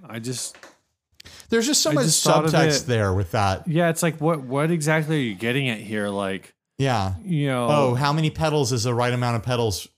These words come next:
Speaker 2: for me to have for you to not judge me for not practicing
Speaker 1: Right. And I
Speaker 2: enough?
Speaker 1: realize it's just supposed to be thought-provoking, but I, I feel like, uh, ma-, it's one of those things where if you're hearing that message for the first time,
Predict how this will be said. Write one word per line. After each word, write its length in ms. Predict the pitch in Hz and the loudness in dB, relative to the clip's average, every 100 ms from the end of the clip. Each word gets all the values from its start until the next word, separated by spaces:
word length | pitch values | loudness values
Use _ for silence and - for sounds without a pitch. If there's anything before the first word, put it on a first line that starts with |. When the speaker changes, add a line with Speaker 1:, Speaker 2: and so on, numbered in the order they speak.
| - | -20
Speaker 2:
for 240 | - 127 | -6 -2
me 140 | 120 | 0
to 80 | 113 | 0
have 260 | 107 107 98 | 0 0 -2
for 120 | 120 | -4
you 360 | 98 101 101 92 | 0 0 0 -4
to 60 | - | -6
not 360 | 120 107 104 85 | -6 -2 -2 -4
judge 280 | 90 104 87 | -2 -2 -2
me 140 | 101 | -2
for 160 | 85 95 | -2 -2
not 220 | 92 - | -4 -4
practicing 360 | - 90 123 123 | -2 -2 0 -2
Speaker 1:
Right. 140 | 113 | 0
And 160 | 143 143 | 0 2
I 100 | 151 | 2
Speaker 2:
enough? 140 | 151 135 | 2 2
Speaker 1:
realize 380 | 147 175 190 156 | 2 2 2 0
it's 160 | 143 | -4
just 240 | - 139 - | -6 -6 -6
supposed 260 | - 135 - | -6 -6 -4
to 40 | |
be 80 | 127 | -6
thought-provoking, 920 | - 113 113 131 120 131 - 139 113 | -2 -4 -4 -6 -4 -4 -4 -8 -4
but 240 | 117 - - | -6 -6 -8
I, 160 | 117 - | -8 -8
I 140 | 123 117 | -10 -10
feel 400 | - - 160 180 | -10 -4 0 2
like, 300 | 165 156 - _ _ _ _ _ _ _ _ _ _ _ _ - _ _ - | 0 -2 -6 _ _ _ _ _ _ _ _ _ _ _ _ -20 _ _ -20
uh, 80 | - - | -20 -6
ma-, 180 | 156 147 - - 104 | -2 -2 -4 -14 -8
it's 240 | 180 151 165 | -4 -2 0
one 160 | 208 | 0
of 60 | 220 | 2
those 160 | 208 - | 2 2
things 180 | 196 160 | 0 2
where 100 | 165 | 0
if 180 | - | 0
you're 160 | 151 143 | -2 -2
hearing 520 | - - 170 180 196 | -4 -4 -2 0 2
that 180 | 180 147 | 0 0
message 360 | 135 127 135 - | -2 -4 -6 -6
for 120 | 131 | -8
the 100 | 113 | -8
first 460 | - 117 113 - | -6 -4 -4 -6
time, 540 | - 107 101 101 101 | -10 -8 -6 -6 -8